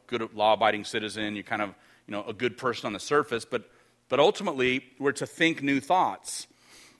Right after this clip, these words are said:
because thoughts ultimately manifest themselves in actions. And so you may eliminate what seems on the surface as the big sins,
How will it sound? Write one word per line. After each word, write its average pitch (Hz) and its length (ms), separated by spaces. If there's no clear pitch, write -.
because 135 300
thoughts 202 500
ultimately 185 460
manifest 147 480
themselves 131 540
in 120 160
actions. 117 720
And 113 100
so 147 180
you 143 120
may 156 160
eliminate 151 680
what 131 200
seems 151 280
on 131 60
the 120 100
surface 147 400
as 117 140
the 117 60
big 151 260
sins, 131 540